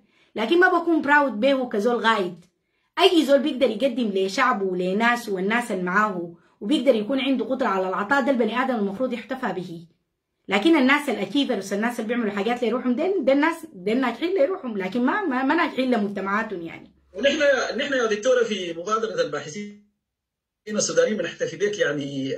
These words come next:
Speaker 2: أشد الاحتفال، لأنه بتقدمي في، بتقدمي في، آه، في معرفة وفي awareness اللي هو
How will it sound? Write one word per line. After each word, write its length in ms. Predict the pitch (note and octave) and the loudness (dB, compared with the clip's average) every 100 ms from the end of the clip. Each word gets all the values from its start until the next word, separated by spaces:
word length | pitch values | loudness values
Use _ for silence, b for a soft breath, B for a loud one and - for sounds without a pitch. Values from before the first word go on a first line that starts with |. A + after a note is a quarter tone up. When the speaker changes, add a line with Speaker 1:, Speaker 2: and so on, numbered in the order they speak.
| D3+ | -2
Speaker 2:
أشد 260 | - A3 | 0 2
الاحتفال، 560 | A3+ E3+ - D#3 E3+ D3 | 2 0 -4 -4 -4 -2
لأنه 220 | D3+ G#3+ | -2 -4
بتقدمي 580 | G#3 E3 E3+ A3 G#3+ F3 | -6 -6 -4 -2 -2 -6
في، 240 | D3 C3+ - B B _ | -8 -10 -12 B B _
بتقدمي 580 | E3 E3+ A3+ A3+ A#3 G3+ | -10 -2 0 2 0 -2
في، 560 | D3 E3 D3 C#3+ C#3 C#3 | -4 -6 -4 -4 -2 0
آه، 380 | C#3 C3+ C3 | 0 0 -2
في 260 | B2+ - D#3+ | -4 -6 -4
معرفة 500 | G3+ G#3 G3+ F3+ F#3 | -2 0 0 -2 -2
وفي 460 | D#3+ - D#3 D3 C#3 | -4 -8 -6 -2 0
awareness 760 | D3+ F3+ G3+ F#3+ F#3+ F3+ - | 0 0 0 -2 -2 -4 -2
اللي 260 | D3+ D3+ F3+ | -2 -2 -4
هو 180 | F#3+ | 0